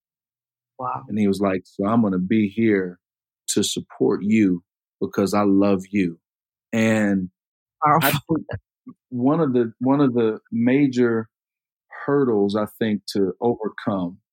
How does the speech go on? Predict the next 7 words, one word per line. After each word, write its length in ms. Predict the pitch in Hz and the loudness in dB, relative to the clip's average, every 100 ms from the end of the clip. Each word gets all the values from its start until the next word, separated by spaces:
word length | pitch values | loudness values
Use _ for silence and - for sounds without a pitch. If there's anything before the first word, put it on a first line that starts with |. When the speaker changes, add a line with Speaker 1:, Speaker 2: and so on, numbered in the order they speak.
| _ _ _ _ _ _ _ | _ _ _ _ _ _ _
Speaker 2:
um, 480 | 113 104 92 92 92 - | -2 2 2 2 -2 -2
and, 260 | 110 104 101 | 0 0 0
and 160 | 113 107 | 0 2
then 140 | 107 | 2
just 200 | 104 107 | 2 -2
speaking 500 | - - 131 120 113 104 | -2 2 2 4 0 0
specifically 1080 | - - 107 - 135 131 110 104 101 98 | -8 -4 -4 0 0 0 -2 0 2 2